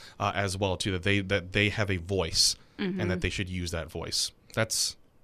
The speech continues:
Speaker 1: that's what I want my
Speaker 2: Yeah,
Speaker 1: legacy
Speaker 2: my
Speaker 1: to be.
Speaker 2: legacy was more like life. <laughs>
Speaker 1: Well, yeah, yeah, of
Speaker 2: Like,
Speaker 1: course.
Speaker 2: like when I'm dead and gone. <laughs> But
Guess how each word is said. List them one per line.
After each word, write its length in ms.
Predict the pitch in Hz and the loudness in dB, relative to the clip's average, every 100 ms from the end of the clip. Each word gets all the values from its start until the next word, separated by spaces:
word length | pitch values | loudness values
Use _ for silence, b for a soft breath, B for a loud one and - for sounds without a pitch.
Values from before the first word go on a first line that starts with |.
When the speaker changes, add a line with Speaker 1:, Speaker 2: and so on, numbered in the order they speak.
| - - | -20 -8
Speaker 1:
that's 160 | 110 - | -8 -2
what 60 | 117 | -2
I 40 | |
want 100 | 120 | 2
my 40 | 151 | 2
Speaker 2:
Yeah, 60 | |
Speaker 1:
legacy 60 | 190 | 4
Speaker 2:
my 60 | 196 | 4
Speaker 1:
to 40 | |
be. 40 | 226 | 4
Speaker 2:
legacy 280 | 240 240 | 2 2
was 140 | 202 196 | 0 0
more 140 | 185 | -2
like 180 | 175 165 | -4 -6
life. 580 | 160 151 180 190 - - | -6 -4 -4 -6 -12 -6
<laughs> 260 | 269 233 - | 0 2 6
Speaker 1:
Well, 80 | 139 | 8
yeah, 320 | 170 247 320 | 10 12 12
yeah, 220 | 254 311 | 12 12
of 80 | - | 12
Speaker 2:
Like, 160 | 294 220 | 10 10
Speaker 1:
course. 480 | 403 508 381 330 | 8 6 4 4
Speaker 2:
like 160 | 220 214 | 6 8
when 120 | 233 | 8
I'm 180 | 226 214 | 4 2
dead 240 | 180 208 214 | 4 6 6
and 140 | 220 | 6
gone. 380 | 220 214 254 269 | 6 6 6 8
<laughs> 580 | 269 - 214 - 247 | 8 8 4 4 2
But 120 | - | 4